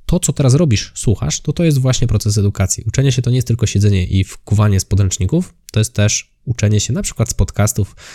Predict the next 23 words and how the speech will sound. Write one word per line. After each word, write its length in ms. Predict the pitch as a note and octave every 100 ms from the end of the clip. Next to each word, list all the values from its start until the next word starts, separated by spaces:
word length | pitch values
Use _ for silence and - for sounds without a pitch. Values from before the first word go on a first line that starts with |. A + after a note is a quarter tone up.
| -
słuchanie 540 | - A#2 A#2 A2+ G#2
książek, 420 | - - G#2 G2+ -
które 320 | - F#2+ F#2+
w 40 |
jakiś 240 | F#2+ - -
sposób 320 | - G#2+ G2
cię 120 | -
rozwijają, 520 | F#2+ G2 G2 F#2 A2 A#2+ -
rozmawianie 560 | G#2+ G#2+ A#2 A#2+ A#2 G#2+
z 80 |
ludźmi, 520 | A2+ C3+ D#3 A#2 A2 C3 - - - _
którzy 680 | - - G#2+ G2+ G2+ G2+ C#3
są 360 | - G#2 G2 G2 _
mądrzejsi 460 | G#2 G2 A#2+ E3 C#3
od 120 | A#2
ciebie 240 | - A2+ G2+
w 40 |
dziedzinie, 380 | A#2+ G2+ B2 B2
w 80 | -
której 260 | G#2+ G2
chcesz 280 | - - A2
być 220 | G#2 A2
mądrzejszy, 540 | G2+ F#2+ F#2 G2+ D#3+